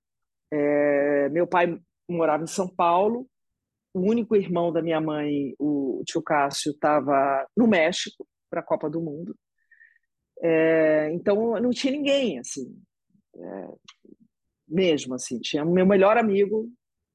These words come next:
na época, que é meu amigo até hoje, o, o Ernesto Piccolo, que, que fazia peça comigo, e foi pra, pra ele que eu liguei primeiro e falei, "Cara, eu,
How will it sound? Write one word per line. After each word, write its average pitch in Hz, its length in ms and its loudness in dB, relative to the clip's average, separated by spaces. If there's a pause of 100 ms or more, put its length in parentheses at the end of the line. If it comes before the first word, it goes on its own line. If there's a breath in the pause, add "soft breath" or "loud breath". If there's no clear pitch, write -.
(160)
na 151 160 -6
época, 160 340 -4
que 160 100 -8
é - 20 -4
meu 139 180 -8
amigo 139 280 -4
até 147 180 0
hoje, 160 300 0
o, 131 240 -4 (320)
o 147 100 -2
Ernesto 151 460 -2
Piccolo, 190 540 2
que, 147 260 -2
que - 120 -16
fazia 170 380 2
peça 165 320 -2
comigo, 165 500 -4 (680 soft breath)
e - 120 -6
foi 185 120 2
pra, 175 400 0
pra 175 180 4
ele 175 180 4
que - 80 -2
eu 180 40 2
liguei 170 280 2
primeiro 170 420 0
e 190 40 0
falei, 170 300 -2
"Cara, 156 280 -4 (380)
eu, 160 180 0